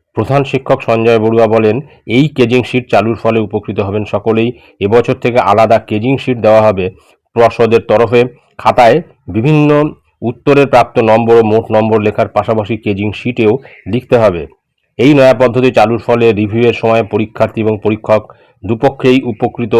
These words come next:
হবে। পর্ষদের আশা, এর ফলে আইনি জটিলতা এড়ানো সম্ভব হবে। এই প্রসঙ্গে যোধপুর পার্ক গার্লস হাই স্কুলের সহপ্রধান শিক্ষিকা অজন্তা চৌধুরী বলেন, এই পদ্ধতি চালুর ফলে স্বচ্ছতা এবং সুরক্ষার জায়গাটা যেমন প্রাধান্য পাবে,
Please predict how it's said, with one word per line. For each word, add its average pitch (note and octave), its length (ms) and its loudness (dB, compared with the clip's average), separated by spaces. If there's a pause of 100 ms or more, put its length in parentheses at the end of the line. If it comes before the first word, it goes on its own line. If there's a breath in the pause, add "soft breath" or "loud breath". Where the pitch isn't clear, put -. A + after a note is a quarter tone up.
(180)
হবে। A#2 220 0 (380 soft breath)
পর্ষদের B2+ 420 0
আশা, A#2+ 240 2
এর A2+ 120 2
ফলে A#2 240 0
আইনি G#2+ 280 2
জটিলতা G#2 440 -2
এড়ানো G#2 240 0
সম্ভব A2 340 -2
হবে। F#2+ 220 0 (400 loud breath)
এই A#2 160 0
প্রসঙ্গে B2+ 420 0
যোধপুর A2+ 500 -4
পার্ক A#2+ 240 2
গার্লস A#2+ 260 2
হাই A#2 160 0
স্কুলের A2+ 360 -2 (400 soft breath)
সহপ্রধান B2 600 0
শিক্ষিকা - 440 -4
অজন্তা A2+ 360 0
চৌধুরী A2 380 -2
বলেন, A2 280 0
এই G#2+ 180 -2
পদ্ধতি G#2+ 380 -4
চালুর G#2+ 300 0
ফলে G2+ 240 -4
স্বচ্ছতা - 480 -4
এবং A#2 180 0
সুরক্ষার A2+ 540 -2
জায়গাটা G#2 380 0
যেমন A2 200 -2
প্রাধান্য A2 420 -4
পাবে, G#2+ 220 0